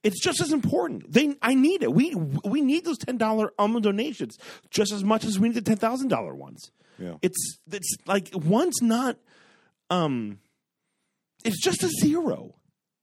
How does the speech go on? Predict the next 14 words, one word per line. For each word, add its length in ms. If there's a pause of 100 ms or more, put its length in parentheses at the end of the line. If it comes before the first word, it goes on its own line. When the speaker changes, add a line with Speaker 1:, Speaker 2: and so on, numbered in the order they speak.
(960)
Speaker 1:
The, 260
and 240
there's 320
healing, 680
and, 100
like, 140
when 240
you 160 (140)
give, 420
there, 220 (1040)
there 340
is 180
healing 600
there. 400